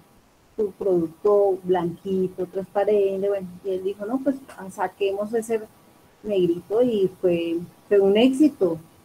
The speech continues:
Y fue un señor que, digamos, de contabilidad que estaba ahí sentado y dijo, "¿Por qué no lo sacan?". Y las personas que estaban, pues, se quedaron mirando y lo, lo sacaron. Después él decía, "Esa fue mi idea, esa fue mi idea", no me acuerdo tanto.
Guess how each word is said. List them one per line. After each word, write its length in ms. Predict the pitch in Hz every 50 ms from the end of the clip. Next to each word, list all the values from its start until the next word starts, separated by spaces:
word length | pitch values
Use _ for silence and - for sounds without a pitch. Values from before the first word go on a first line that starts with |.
| _ - _ _ -
Y 80 | 220 214
fue 180 | 220 - 233 220
un 220 | 220 226 233 226
señor 580 | 220 277 262 262 262 262 254 254 254 240 226 -
que, 520 | - 254 247 247 247 247 240 240 240 226 208
digamos, 280 | 226 220 226 226 240 226
de 120 | 262 262
contabilidad 520 | 277 269 262 254 240 233 226 220 208 208 -
que 60 | 262
estaba 220 | 262 - 254 233
ahí 100 | 226 247
sentado 400 | 247 254 247 240 - 233 220 220
y 80 | 226 226
dijo, 120 | 220 220
"¿Por 120 | - 196 180
qué 160 | - - 226
no 120 | 240 254 262
lo 140 | 277 277 269
sacan?". 440 | 277 285 262 269 - 202 160 160 - _ _ _ _ _ _ _ _ _ _ _ _ _ _ _ _ -
Y 140 | 185 180
las 240 | 175 180 170 180 180
personas 480 | - - 190 180 - 190 180 185 196 -
que 100 | - 226
estaban, 360 | 214 - 196 180 175 185 190
pues, 160 | 190 - 214 -
se 80 | - 180
quedaron 340 | - 190 175 175 175 196
mirando 360 | 214 214 196 175 175 175 190 214
y 40 | 240
lo, 80 | 240 233
lo 160 | 214 202 185
sacaron. 420 | 180 180 170 - - 160 151 - - _ _ -
Después 400 | 196 202 - - 220 220 220 233
él 140 | 226 220
decía, 380 | 220 226 226 220 - 214 196 208
"Esa 260 | 240 262 269 294 294
fue 160 | 285 - 277
mi 140 | 262 262 262
idea, 300 | 254 240 190 165 - - -
esa 320 | - 269 277 269 277 277 262
fue 200 | - 269 262 262
mi 160 | 262 262 262
idea", 340 | 254 240 254 226 208 185 220
no 80 | - - -
me 100 | 190 196
acuerdo 320 | 185 - - 220 214 220 214
tanto. 440 | 214 226 202 170 165 165 - -